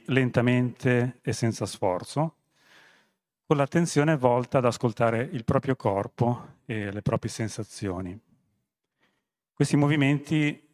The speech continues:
permettono di accrescere la consapevolezza del proprio corpo e soprattutto degli schemi motori che utilizziamo abitualmente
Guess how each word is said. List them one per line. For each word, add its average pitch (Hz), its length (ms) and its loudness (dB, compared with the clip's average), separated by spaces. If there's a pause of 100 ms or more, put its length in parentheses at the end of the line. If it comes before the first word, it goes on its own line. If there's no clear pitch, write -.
(240)
permettono 135 680 2
di 113 240 0
accrescere 113 920 0 (240)
la 113 120 -4
consapevolezza 110 1200 -2
del 110 220 -10
proprio 110 280 0
corpo 127 720 2 (800)
e - 100 -6
soprattutto 156 640 0
degli 120 240 -2
schemi 120 340 0
motori 120 560 2
che 113 220 -2
utilizziamo 110 1160 0
abitualmente 107 1080 -4